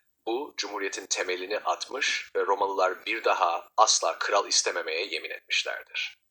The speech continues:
Cumhuriyetin ilk yılları Roma aristokrasisinin, yani patrisyenlerin gücünü pekiştirmeye yönelikti.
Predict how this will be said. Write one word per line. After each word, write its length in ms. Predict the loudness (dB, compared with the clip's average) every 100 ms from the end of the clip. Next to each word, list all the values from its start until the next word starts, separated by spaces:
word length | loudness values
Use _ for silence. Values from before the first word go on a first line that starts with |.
| _ _
Cumhuriyetin 460 | -8 -4 -2 -2 -6
ilk 260 | -8 -4
yılları 540 | -4 -2 -2 0 -2 -6 _ _ _ 0
Roma 300 | 2 4 4
aristokrasisinin, 1080 | 2 2 2 0 -2 0 0 0 -2 -8 -12 _ _
yani 180 | -6 -4 -2
patrisyenlerin 840 | -2 0 0 2 2 -2 -6 -6
gücünü 300 | -8 -8 -6
pekiştirmeye 560 | -6 -2 -2 -2 -6 -6
yönelikti. 540 | -6 -10 -8 -6 -8